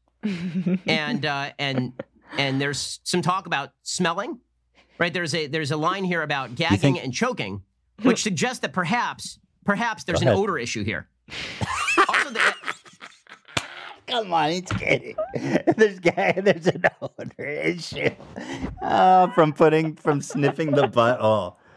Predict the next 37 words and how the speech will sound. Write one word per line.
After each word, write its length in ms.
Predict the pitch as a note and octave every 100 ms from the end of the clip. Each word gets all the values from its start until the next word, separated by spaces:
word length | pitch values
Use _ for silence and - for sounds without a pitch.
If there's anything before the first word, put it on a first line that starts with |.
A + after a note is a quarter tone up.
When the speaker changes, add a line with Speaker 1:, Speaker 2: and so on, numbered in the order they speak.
| - - F#2+
Speaker 3:
Dude, 440 | - F3+ B2 F2 F2+ -
this 240 | D#3+ -
is 220 | F#3 B3
hilarious. 920 | - E3 D#3+ D3+ B2+ G2+ E2+ E2 - - - - -
But 240 | G2 - D#3+
he's 160 | E3
not 360 | E3+ F3+ F3 - -
laughing. 800 | C3+ G3+ A#3+ F3+ - A3+ - - _ - -
Speaker 1:
<laughs> 340 | B3 G3 G3 - - C#4+ - - - - - - _ _ _ _ _ - -
Speaker 3:
This 280 | G2 A#2 -
has 140 | G2+ A#3+
to 60 | G3+
be 180 | E2 D#2
a 20 |
joke. 500 | F#3+ D#2 - - - - _ - _ _ _ _ - -
Speaker 2:
At 340 | - - G3 -
some 220 | C#4 D#4+
point 240 | A#3 A#3 D#3+
in 120 | E3
here, 180 | E3 D#3+
there's 180 | D#3
a 40 | D3+
reference 360 | F3+ F#3+ D3+ -
to 100 | C#3+
diabetes. 720 | D3+ D#3+ A#2+ A3 A2 - - - - - _ -
Uh, 260 | C#3 C#3+ D#3
Speaker 3:
Oh, 40 |
Speaker 2:
about, 340 | D3 E3 D#3 E3
uh, 160 | C#3+
Speaker 3:
there 120 | F#2+ G2
is? 60 |
Speaker 2:
about, 180 | C#3+ - _ -
uh, 140 | -
a 40 | D3
person 360 | F#3 G3+ F#3
who, 300 | D#3 D3+ C#3
uh, 200 | B2+ A#2